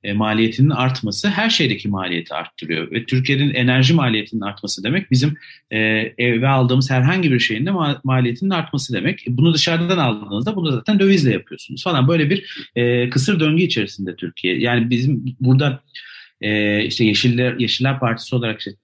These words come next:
yenilenebilir enerji, temiz enerji, sürdürülebilir enerji dediğimiz zaman aslında sadece,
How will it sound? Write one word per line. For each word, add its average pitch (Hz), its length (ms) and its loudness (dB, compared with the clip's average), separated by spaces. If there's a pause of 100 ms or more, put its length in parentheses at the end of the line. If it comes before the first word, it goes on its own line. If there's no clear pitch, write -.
yenilenebilir 110 560 4
enerji, 110 400 0
temiz 113 280 2
enerji, 104 380 0
sürdürülebilir 104 840 0
enerji 110 640 0 (340)
dediğimiz 113 400 4
zaman 143 240 2
aslında 117 400 -2
sadece, 127 580 2